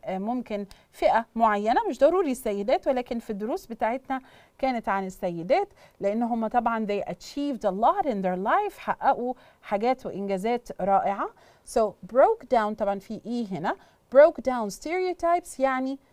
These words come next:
يحطم، أو كمان خدنا كلمة defy. Defy stereotypes mean to challenge stereotype، يعني يحاول يتحدى هذه الأنماط اللي هي ممكن تكون traditional أو مش أنماط،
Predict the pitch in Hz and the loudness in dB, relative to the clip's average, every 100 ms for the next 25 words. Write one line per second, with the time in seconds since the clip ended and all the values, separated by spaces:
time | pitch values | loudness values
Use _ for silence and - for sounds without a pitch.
0 | _ - 214 240 214 - - - 359 _ | _ -10 -2 0 -2 -4 -16 -8 -8 _
1 | - 320 262 190 - - 277 277 - 240 | -2 0 0 -2 -10 -2 0 0 -2 -4
2 | 294 320 - 226 233 233 262 254 226 180 | -2 -4 -4 -6 -6 -8 -6 -6 -6 -6
3 | 214 - 254 311 320 220 156 101 - - | -10 -6 -6 -2 -2 -2 -4 -12 -18 -20
4 | - - - 175 220 - 262 311 339 277 | -20 -16 -12 -6 -8 -6 -4 -2 -2 -4
5 | - - 269 247 233 208 156 - 220 233 | -8 -6 -4 -6 -4 -4 -4 -6 -8 -6
6 | 226 - _ _ - 214 - - 285 294 | -8 -10 _ _ -10 -8 -8 -10 -4 0
7 | 339 311 226 180 160 160 - - - - | 2 2 -2 -4 -6 -10 -16 -18 -12 -6
8 | 262 240 202 - 269 214 - - - - | -4 -4 -6 -2 -2 -2 -6 -16 -16 -16
9 | - 214 220 202 202 202 _ - - - | -8 -2 -2 -2 -8 -10 _ -20 -18 -10
10 | 214 262 269 277 240 247 262 240 311 285 | -6 0 0 0 -2 -2 -4 -6 -2 -2
11 | 208 226 214 214 214 202 247 220 - 208 | -2 0 0 0 -2 -2 -4 -4 -4 -4
12 | 220 240 233 208 196 226 220 226 208 185 | 0 -2 -2 -8 -6 -4 -4 -4 -8 -10
13 | - 226 233 - - _ - 233 202 240 | -8 -6 -6 -8 -18 _ -8 -4 -2 -2
14 | - 214 196 - 214 226 220 - - 190 | -2 -2 -2 0 0 0 -2 -6 -6 -6
15 | 202 226 | -4 -6